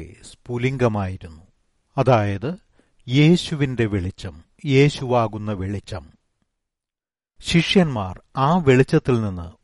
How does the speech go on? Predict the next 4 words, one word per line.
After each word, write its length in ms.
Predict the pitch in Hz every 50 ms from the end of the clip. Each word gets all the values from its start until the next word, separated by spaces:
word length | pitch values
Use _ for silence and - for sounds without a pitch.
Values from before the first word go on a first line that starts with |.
| _ -
ഒരിക്കലും 560 | 135 131 135 160 156 - - 143 123 120 113 107 95
കണ്ണെടുക്കരുത്, 840 | - - 113 110 117 127 127 113 110 - - 98 92 90 82 - 90 - _ _ _ _
പ്രത്യേകിച്ച് 600 | - 139 123 - - 117 101 95 92 - - - 175 196 - _ _ _ _ _ _ _ _ _ -
ആസന്നമായിരിക്കുന്ന 1080 | 120 120 135 143 - - 151 131 131 123 117 113 107 104 101 98 95 - 101 95 92